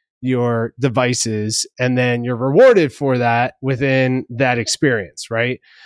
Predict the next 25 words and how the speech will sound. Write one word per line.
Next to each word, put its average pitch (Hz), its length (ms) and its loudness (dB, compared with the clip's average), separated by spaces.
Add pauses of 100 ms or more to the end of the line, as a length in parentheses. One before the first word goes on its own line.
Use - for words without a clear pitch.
(160)
Something 151 600 0
in 160 180 0
the 156 100 0
property 143 380 2
unlocks 156 640 0 (100)
and 127 120 -2
you 131 60 2
have 127 200 2
access 135 520 0
to 117 320 -2
lock 135 240 0
away 135 180 0
your 143 180 2
devices. 147 640 0 (400)
But 139 60 -12
then 175 180 2
also 185 380 2
you, 156 460 2 (100)
you 135 640 0 (160)
discover 160 500 2
new 139 180 2
things, 104 440 -4
right? 120 280 0
Like 117 280 -6 (760)
old 185 440 4